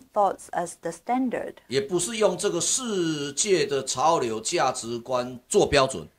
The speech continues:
Speaker 1: And it is not using the values and the trends of this world as a standard.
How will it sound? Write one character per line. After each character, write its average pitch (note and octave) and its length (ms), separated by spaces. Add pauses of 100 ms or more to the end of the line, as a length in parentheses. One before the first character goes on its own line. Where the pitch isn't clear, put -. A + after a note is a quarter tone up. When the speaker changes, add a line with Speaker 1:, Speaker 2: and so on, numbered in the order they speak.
(160)
Speaker 1:
And E3+ 240
it E3+ 80
is E3+ 220
not A3 200
using F3+ 560
the E3 120 (100)
values G#3+ 720
and E3+ 280
the D#3+ 160
trends G3+ 600
of D#3+ 200
this E3 240
world D#3+ 380
as D#3 280
a E3+ 80
standard. A3+ 540